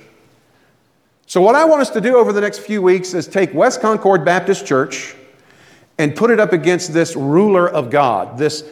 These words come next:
this measuring rod of God. Not only our church corporately, but also you specifically, because you're a member of the church.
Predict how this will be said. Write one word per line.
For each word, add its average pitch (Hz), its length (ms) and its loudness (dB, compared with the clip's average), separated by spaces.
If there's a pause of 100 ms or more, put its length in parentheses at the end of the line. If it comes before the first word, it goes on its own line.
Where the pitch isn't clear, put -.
this 147 200 -6
measuring 175 640 0
rod 151 360 2
of 113 160 -2
God. 120 300 2 (880)
Not 233 260 2
only 302 300 4 (260)
our 208 140 2
church 208 340 0
corporately, 180 640 0
but 156 160 0
also 208 460 2
you 185 260 -2
specifically, - 1000 -4
because 139 360 -2
you're 220 160 4
a 220 40 2
member 180 300 2
of 180 100 0
the 202 60 -2
church. - 560 -6